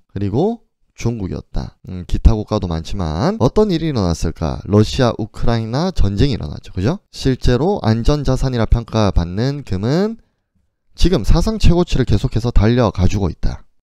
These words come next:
그리고 하나, 현재 시점으로 본다면 이스라엘 예루살렘 포스트를 통해서 보면 미국, 프랑스, 영국 외교관들이 오늘 밤 이스라엘에서 철수를 했다. 그리고 이것은 작년 기사 타이틀인데,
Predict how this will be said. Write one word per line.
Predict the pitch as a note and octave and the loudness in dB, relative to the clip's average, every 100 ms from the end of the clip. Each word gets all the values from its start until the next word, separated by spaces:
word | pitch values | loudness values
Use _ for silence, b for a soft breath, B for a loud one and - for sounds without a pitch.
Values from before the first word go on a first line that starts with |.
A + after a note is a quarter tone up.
| _ | _
그리고 | G#2+ G#2+ G2+ | -4 0 0
하나, | G#2+ A2+ D#3+ G3 G#3+ - | 0 0 -2 -2 -6 2
현재 | E3 G3+ G#3+ | 4 6 2
시점으로 | - F3+ B2+ F#2+ | 2 -2 -2 -2
본다면 | F2+ E2 D#2 C#2 - | -2 -2 -6 -8 -2
이스라엘 | B2 - D3 G2 E2+ | 2 4 4 2 2
예루살렘 | G#2+ B2 D3 - C3 B2 | 2 2 4 4 2 -2
포스트를 | B2 - - A2 G2+ | -4 -4 -2 0 0
통해서 | - G2 F#2+ - | -2 -4 -4 -2
보면 | F#2+ A2 F3 G3+ | -2 0 -2 -4
미국, | - A2+ B2+ C3+ - | -4 -2 0 -2 0
프랑스, | - A#2+ - G#2+ | 0 0 -2 -4
영국 | F#2+ G2 G#2 F3+ G3 - | -4 -2 -2 -2 -2 2
외교관들이 | G#2 G#2 B2 G#2 F#2 F2+ B2 D#2 C#2 _ _ _ | 4 4 2 -2 -4 -4 -4 -4 -8 _ _ _
오늘 | - B2 A2 | -6 0 0
밤 | - D3+ E3+ | 0 -2 -2
이스라엘에서 | G#2 G2+ B2+ A2+ G#2 G2 B2 | -4 -4 -2 0 0 -2 -4
철수를 | E3+ - E3+ D3+ - C#3+ C#3+ | -2 0 0 -4 -6 -2 -2
했다. | F2 - D#2+ D2 C#2 G2 - | -4 -4 -4 -4 -6 -10 -10
그리고 | A2+ G#2 | -4 -2
이것은 | G2+ G2+ - E3+ A3 A#3 _ _ - | 0 -2 0 -2 -2 -8 _ _ 2
작년 | A2+ B2 C#3 B2 | 2 4 -2 -2
기사 | - G#2+ A2 | -2 0 2
타이틀인데, | - G2+ - F#2+ E2+ A2 F#2 | 2 2 0 -2 0 -2 -2